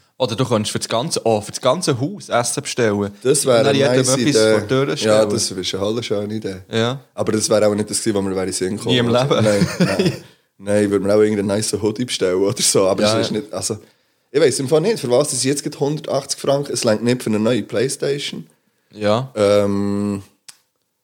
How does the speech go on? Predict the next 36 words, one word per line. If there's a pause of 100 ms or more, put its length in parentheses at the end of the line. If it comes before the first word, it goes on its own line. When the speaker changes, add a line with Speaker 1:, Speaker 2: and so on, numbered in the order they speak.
(840)
Speaker 2:
pff,
oder
ein
ni-,
nice
Kopfhörer
vielleicht.
Speaker 1:
Ja,
ja,
Kopfhörer (140)
Speaker 2:
Vielleicht
Speaker 1:
gedacht.
Speaker 2:
so,
so
solche,
aber
so
Bluetooth (160)
irgendwie. (240)
Speaker 1:
Ja. (100)
Speaker 2:
Ja, (140)
das
vielleicht. (140)
Speaker 1:
Okay. (340)
Speaker 2:
Wenn
man
es
Speaker 1:
Okay,
Speaker 2:
jetzt
für
Speaker 1:
okay.
Speaker 2:
sich
selber (640)
will
behalten,
ja.